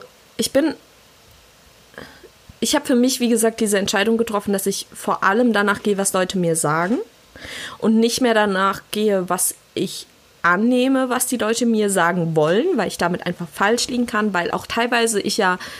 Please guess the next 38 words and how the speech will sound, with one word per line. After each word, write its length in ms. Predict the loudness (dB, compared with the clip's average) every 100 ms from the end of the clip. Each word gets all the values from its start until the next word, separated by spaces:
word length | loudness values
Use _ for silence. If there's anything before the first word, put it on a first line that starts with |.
| -16 -20 -20 -20 -20 -20 -20 _ 0
ungefragt 540 | 4 4 2 0 0
oder 220 | 2 2
gefragt 400 | 0 0 0 0 0
auch 120 | 0
noch 240 | -2 0
andere 400 | 2 2 0 0
Ansichten 480 | 0 0 0 -2 -4
von 160 | -2 -2
Personen 560 | 0 2 2 2 -2 -4
bekomme, 420 | -8 -4 0 0
die 100 | 0
dann 220 | 0 0
sagen, 320 | 0 0 0 2
ja, 480 | 4 4 4 4
es 220 | 0 -2 -2
könnte 240 | -2 -2
aber 120 | -2
auch 120 | -4
so 160 | 0 2
und 100 | 2
so 140 | 2
sein 260 | 2 2 2
und 100 | 0
dann 240 | 0 -2 -2
stehe 200 | 0 0
ich 120 | 0
am 100 | 0
Ende 160 | 0 0
da 120 | 0
und 100 | 2
weiß 200 | 0 -2
überhaupt 360 | -2 0 -2 0
nicht 160 | -2
mehr, 120 | 0 0
was 160 | 0
ich 100 | -4
denken 320 | -2 0 0
soll 240 | 0 0